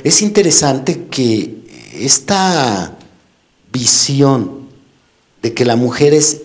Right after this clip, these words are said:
inferior, eh, no menos importante, nuevamente vuelvo a hacer esta aclaración porque, eh, los feministas, ya no solo las feministas, sino los feministas,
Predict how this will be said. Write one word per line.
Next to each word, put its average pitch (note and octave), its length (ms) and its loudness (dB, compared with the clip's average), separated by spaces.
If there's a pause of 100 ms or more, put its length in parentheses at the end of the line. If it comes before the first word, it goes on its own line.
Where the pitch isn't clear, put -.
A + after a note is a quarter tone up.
inferior, B2+ 800 -2 (720)
eh, E2 180 -10
no C#3 220 4
menos G#3+ 360 4
importante, C#3 960 2
nuevamente C3+ 600 4
vuelvo D3 360 6
a C3 40 2
hacer C3+ 200 2
esta C3 220 -2
aclaración A#2 600 -2
porque, A2+ 400 -6 (580)
eh, - 480 -12
los A#2 640 0
feministas, D3 1200 2 (360)
ya C3 220 -2
no D3 100 4
solo D#3 300 6
las D#3 500 6
feministas, C#3+ 680 2
sino C#3+ 280 0
los A2+ 340 0
feministas, B2 920 -2